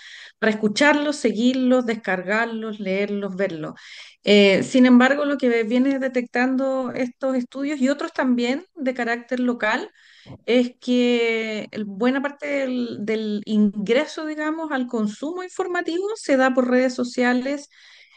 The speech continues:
em, y no necesariamente las redes sociales que son de los medios, eh, las, las cuentas oficiales de los medios, digamos.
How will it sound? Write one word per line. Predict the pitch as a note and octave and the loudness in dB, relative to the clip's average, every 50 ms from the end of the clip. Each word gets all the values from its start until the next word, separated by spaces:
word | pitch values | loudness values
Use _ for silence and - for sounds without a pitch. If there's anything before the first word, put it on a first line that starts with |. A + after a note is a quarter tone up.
| _ _ _ | _ _ _
em, | - G3+ A3 A3 G#3+ G#3+ G#3 G#3 G3+ G3+ G3+ G3+ G3 G3 F#3+ F#3+ F#3+ F#3 F#3+ F#3 F#3 - _ _ _ _ | -2 2 2 4 4 4 4 4 4 4 2 0 -2 -4 -4 -4 -4 -2 -2 -4 -6 -8 _ _ _ _
y | - A#3 A3+ | 0 2 4
no | A3+ B3 | 4 4
necesariamente | B3+ C#4 C4 C4+ C4 B3 C#4 B3+ A#3+ A#3+ A#3+ A#3+ A#3+ B3+ B3 - B3 A#3 | 4 2 2 0 -2 -2 -2 -2 0 0 0 0 0 0 0 -2 -2 -4
las | A3+ A3+ G#3+ G#3+ | -4 -6 -6 -4
redes | A3 G#3+ G#3+ G#3 | -4 -4 -4 -6
sociales | G#3+ G#3 - - G#3+ G#3 G#3 G#3 G#3 | -8 -12 -8 -4 -4 -2 -2 -4 -4
que | - G#3 | -6 -8
son | - - G3+ G3+ | -8 -6 -6 -4
de | F#3+ F#3 | -4 -2
los | F#3+ F#3+ F#3+ | -2 -2 0
medios, | A#3 B3+ C4+ C4+ C4+ C4+ C4 C4+ C4 B3+ B3+ B3+ B3+ B3+ B3+ B3+ B3+ B3+ C4 - _ _ - | 0 2 2 2 2 0 0 0 0 0 2 0 0 0 0 -2 -2 -4 -6 -10 _ _ -6
eh, | G#3+ G#3+ G#3 G3+ | -4 -4 -2 -4
las, | G3+ G3 G3+ G3+ - - - | -4 -6 -8 -10 -12 -14 -12
las | F#3+ G3 | -12 -6
cuentas | - G#3+ G#3+ G#3 A3 | -2 -2 0 2 2
oficiales | G3+ G3+ G3 G3 - - D#4 C4+ A3 F3+ D#3 | 2 2 0 -2 0 2 2 2 4 2 0
de | E3 | -2
los | - - D3+ | -4 -4 -6
medios, | C3 - - - | -6 -8 -8 -10
digamos. | G2 - - - - | -12 -16 -16 -20 -20